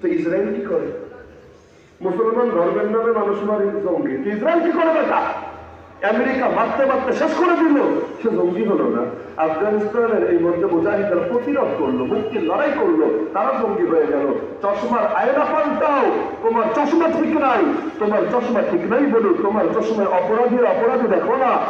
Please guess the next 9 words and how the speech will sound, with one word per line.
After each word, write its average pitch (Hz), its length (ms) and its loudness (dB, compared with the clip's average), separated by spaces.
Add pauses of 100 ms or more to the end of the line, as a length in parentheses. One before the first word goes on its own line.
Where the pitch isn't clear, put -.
(180)
আর 151 180 -2
মাজলুমরা 185 480 0
অপরাধী 156 360 0
দেখতে 151 260 -2
ভুল 117 200 2
করো 107 280 0
না। - 260 -10 (1700)
তাহলে 147 180 0
হিন্দুত্ববাদী 160 1160 0